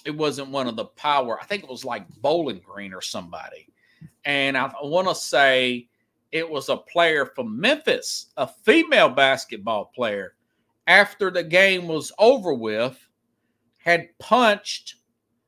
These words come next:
a player. Ha-, she had,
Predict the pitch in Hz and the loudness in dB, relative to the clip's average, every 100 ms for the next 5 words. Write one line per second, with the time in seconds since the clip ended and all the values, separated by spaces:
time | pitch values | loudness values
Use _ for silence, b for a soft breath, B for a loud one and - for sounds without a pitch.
0 | _ - 151 - 160 131 117 139 165 _ | _ -2 -2 -2 2 2 2 -2 -6 _
1 | _ _ _ _ _ _ _ _ _ - | _ _ _ _ _ _ _ _ _ -2
2 | 156 - - - 220 180 190 | -2 -2 -8 -4 -2 0 0